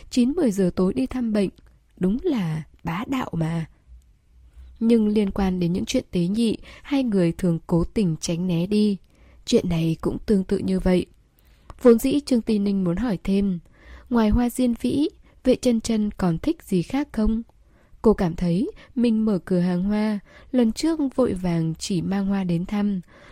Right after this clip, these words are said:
lần này tặng hoa nữa, có vẻ không hay lắm. Có điều, lời nói đến khóe miệng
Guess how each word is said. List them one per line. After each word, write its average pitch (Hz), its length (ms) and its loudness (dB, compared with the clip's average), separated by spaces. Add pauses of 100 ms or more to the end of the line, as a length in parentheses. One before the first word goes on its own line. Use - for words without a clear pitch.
lần 240 220 2
này 208 180 0
tặng 233 180 -4
hoa 214 280 -2
nữa, 262 360 -2 (240)
có 302 180 2
vẻ 202 220 4
không - 340 0
hay 190 220 -2
lắm. 175 300 -2 (1400)
Có 262 120 4
điều, 165 440 4 (180)
lời 214 300 4
nói 180 220 0
đến 190 160 -2
khóe 185 220 0
miệng 220 260 0